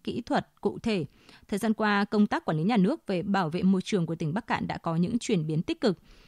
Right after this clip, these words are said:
Tuy nhiên, việc kiểm tra xử lý các cơ sở gây ô nhiễm môi trường không những cần sự nỗ lực của ngành chuyên môn mà còn phải có sự phối hợp hiệu quả của các địa phương.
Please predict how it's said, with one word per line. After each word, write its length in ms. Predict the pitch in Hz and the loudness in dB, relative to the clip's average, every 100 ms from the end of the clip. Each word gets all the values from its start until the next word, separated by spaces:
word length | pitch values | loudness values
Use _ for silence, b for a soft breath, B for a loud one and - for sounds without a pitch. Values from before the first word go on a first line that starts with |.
| b | b
Tuy 100 | 233 | 4
nhiên, 220 | 226 220 | 6 8
việc 200 | 208 196 | 6 2
kiểm 240 | - 196 175 | 0 0 0
tra 240 | - 254 | 0 -2
xử 160 | - 196 | 0 -2
lý 160 | 165 | -2
các 180 | 165 302 | -4 -4
cơ 120 | 240 | -4
sở 280 | 233 226 180 | -4 -2 -2
gây 160 | 196 196 | 0 0
ô 160 | 202 | 2
nhiễm 280 | 196 202 254 | 4 4 4
môi 120 | 262 | 2
trường 360 | 240 - 190 170 - | 0 2 2 2 -2
không 360 | - 311 285 | -4 0 4
những 280 | 240 220 381 - | 4 2 -2 0
cần 200 | 208 175 | 0 0
sự 180 | - 185 | -2 0
nỗ 160 | 185 | 0
lực 160 | 247 - | -2 -2
của 80 | 160 | -2
ngành 160 | 156 | -2
chuyên 220 | 156 208 | 0 0
môn 240 | 185 185 165 B B - | 2 2 0 B B -2
mà 120 | 214 | -2
còn 160 | 220 214 | 0 0
phải 280 | 233 190 | 2 0
có 160 | 156 160 | -2 -6
sự 240 | - - - | -4 -6 -6
phối 120 | 175 | -4
hợp 160 | 247 240 | -4 -4
hiệu 160 | - | -6
quả 300 | 156 214 165 147 | -2 -2 -2 -2
của 140 | 190 | -4
các 180 | 160 254 | -2 -4
địa 100 | 233 - | -4 -4
phương. 200 | 175 151 | 0 0